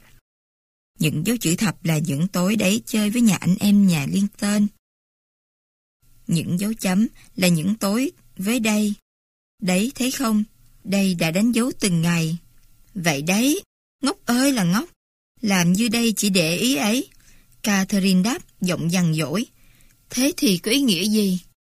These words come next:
"Để chứng tỏ là đây có để ý," Heathcliff nói. "Và tôi bao giờ cũng phải ngồi với anh Hử?" cô hỏi, mỗi lúc một bực hơn. "Tôi được lợi cái gì?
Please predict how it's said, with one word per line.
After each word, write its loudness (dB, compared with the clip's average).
"Để 4
chứng -4
tỏ 0
là 0
đây 2
có 0
để 2
ý," 0
Heathcliff 0
nói. 0
"Và 2
tôi -2
bao 0
giờ 2
cũng -2
phải -2
ngồi 2
với -4
anh 2
Hử?" 0
cô 0
hỏi, -2
mỗi 2
lúc -2
một 0
bực -2
hơn. -2
"Tôi 2
được 0
lợi 2
cái -2
gì? 2